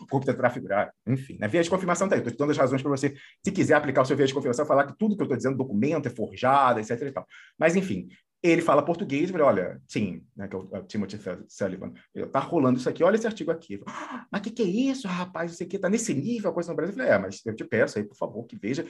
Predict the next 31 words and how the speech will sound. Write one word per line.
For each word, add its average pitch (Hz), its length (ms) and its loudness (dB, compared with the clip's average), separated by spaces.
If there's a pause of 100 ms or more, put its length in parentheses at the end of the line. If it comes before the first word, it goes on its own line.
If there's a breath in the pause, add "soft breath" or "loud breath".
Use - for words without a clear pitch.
(120 loud breath)
Inclusive, 139 280 -2
eu - 20 2
te 160 80 -4
peço 139 260 0
que 214 60 -4
pegue 247 320 2
o - 40 -6
contrato 180 380 -2
de - 120 -16
consultoria 127 640 -4 (340)
meu 110 460 0
com 117 120 0
as 104 100 0
Nações 104 280 -4
Unidas, 143 280 -4
com 98 100 -8
a 98 40 -4
unctad, 123 440 -4
no 120 100 -4
caso, 156 380 -2
e - 60 -20
tal, 170 200 4
pra 185 120 -6
eu - 20 -8
publicar." 185 560 -4 (180 loud breath)
Então, 190 240 -2
se 247 200 -6
você 156 260 -2
quiser 95 560 -2 (100)
expor - 600 -2 (200)
a, 101 460 0